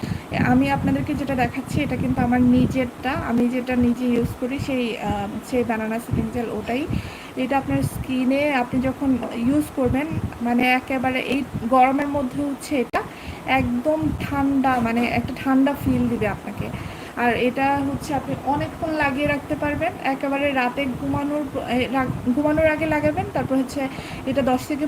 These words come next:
পনেরো মিনিটের মধ্যে আপনার স্কিনে ঢুকে যাবে। তারপর হচ্ছে আপনি একেবারে সকালে উঠে হচ্ছে ফেসটা ক্লিন করবেন। এটাতে কোনো ধরনের সাইড এফেক্ট নাই, এই সুতিং জেলে কোনো ধরনের সাইড এফেক্ট নাই। অন্যান্য সুতিং জেল যেটা হচ্ছে আপনার, উম, পনেরো মিনিট পরে ধুয়ে ফেলতে হয় বা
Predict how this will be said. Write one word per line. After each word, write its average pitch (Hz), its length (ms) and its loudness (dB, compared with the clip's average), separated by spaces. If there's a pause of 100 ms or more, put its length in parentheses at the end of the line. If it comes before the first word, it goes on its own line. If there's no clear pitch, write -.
পনেরো 294 240 0
মিনিটের 320 300 -2
মধ্যে 311 300 0
আপনার 277 240 -4
স্কিনে 262 340 -2
ঢুকে 269 260 0
যাবে। 262 280 -2 (600)
তারপর 262 320 2
হচ্ছে 262 280 0
আপনি 247 240 0
একেবারে 247 480 2
সকালে 277 460 0
উঠে 269 320 2
হচ্ছে 277 340 0
ফেসটা 240 300 2
ক্লিন 254 300 2
করবেন। 226 280 0
এটাতে 262 300 0 (100)
কোনো 311 240 0
ধরনের 311 420 2
সাইড 247 340 0
এফেক্ট 254 340 -2
নাই, 208 200 0 (500)
এই 269 200 4 (100)
সুতিং 285 260 0
জেলে 294 200 2 (120)
কোনো 294 400 2
ধরনের 254 500 2
সাইড 254 160 0
এফেক্ট 262 280 -2
নাই। 269 140 2
অন্যান্য 254 420 4 (100)
সুতিং 262 340 2
জেল 262 260 2
যেটা 240 260 0
হচ্ছে 247 260 -2
আপনার, 233 300 0 (460)
উম, 247 220 6
পনেরো 294 260 2
মিনিট 294 240 2
পরে 277 160 0
ধুয়ে 262 200 0
ফেলতে 254 240 0
হয় 247 160 4
বা 233 180 2